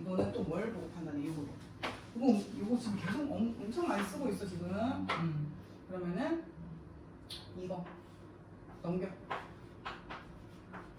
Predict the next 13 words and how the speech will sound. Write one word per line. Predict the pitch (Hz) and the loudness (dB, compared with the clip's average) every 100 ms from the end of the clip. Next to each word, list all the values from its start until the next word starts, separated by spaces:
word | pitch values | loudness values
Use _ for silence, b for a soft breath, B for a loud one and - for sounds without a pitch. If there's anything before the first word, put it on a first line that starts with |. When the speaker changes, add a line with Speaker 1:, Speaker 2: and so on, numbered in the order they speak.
| - - - | -12 -8 -2
Speaker 1:
B | 254 | 4
마이너스 | 262 247 208 175 | 4 6 4 2
A가 | 175 170 156 | 2 4 2
영보다 | 165 170 | 2 0
작아. | - 147 151 - | -2 -4 -4 -2
그러니까 | 175 165 156 226 262 285 285 - - 170 175 | -2 0 2 2 6 6 4 0 -4 2 2
위에 | 196 190 | 2 0
거를 | 156 156 262 | -4 0 2
얘기한다. | 285 147 147 143 131 131 - - - | 2 2 0 0 -2 -2 -4 -4 -2
자, | - 185 | -4 -2
다 | 175 | -4
끝났네요. | 262 254 262 214 196 190 196 196 175 | 2 6 8 6 4 2 2 0 0
요거랑 | 165 175 - 285 | 0 4 6 6